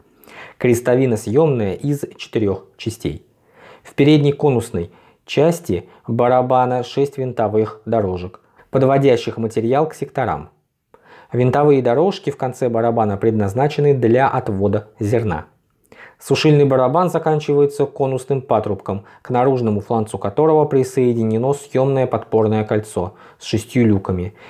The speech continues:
и имеет два бандажа, которыми опирается на металлические ролики, приводящие барабан в движение. Зерно выгружается непрерывно при помощи шлюзового затвора,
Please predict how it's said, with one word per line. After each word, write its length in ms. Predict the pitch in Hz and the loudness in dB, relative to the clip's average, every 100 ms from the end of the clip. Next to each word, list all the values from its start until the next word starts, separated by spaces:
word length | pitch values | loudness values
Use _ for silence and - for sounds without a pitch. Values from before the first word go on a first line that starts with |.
| - | -2
и 360 | 135 117 104 113 | 2 4 4 2
имеет 380 | 113 143 143 113 | 2 4 4 2
два 380 | 104 110 110 - | 2 2 0 -4
бандажа, 680 | 110 113 110 107 101 80 - _ _ - - - | -6 -2 -2 -2 -4 -8 -14 _ _ -20 -20 -10
которыми 420 | - 120 135 127 | -4 0 2 2
опирается 540 | 120 120 135 156 147 139 | 2 2 2 2 2 0
на 80 | 127 | -2
металлические 720 | 123 120 131 127 - - 107 | 0 0 -2 -6 -6 -2 2
ролики, 360 | 151 143 131 | 4 2 0
приводящие 720 | 113 113 110 113 139 - 120 | -2 0 0 0 0 -2 -2
барабан 460 | 110 110 107 117 120 | 0 2 2 2 0
в 60 | 113 | 0
движение. 640 | 113 113 101 90 82 - _ _ - _ - | 0 2 0 -2 -6 -12 _ _ -20 _ -2
Зерно 380 | 120 127 165 | 2 4 4
выгружается 600 | 151 139 135 143 139 131 131 | 2 2 2 2 2 0 -2
непрерывно 680 | 131 127 120 143 170 156 | -2 0 2 2 2 0
при 160 | - 127 | 0 0
помощи 420 | 143 143 131 135 | 2 2 2 -2
шлюзового 680 | - 131 120 107 123 135 127 | 0 0 2 4 4 4 2
затвора, 640 | 123 120 101 98 92 87 | 0 -2 -2 -2 -2 -6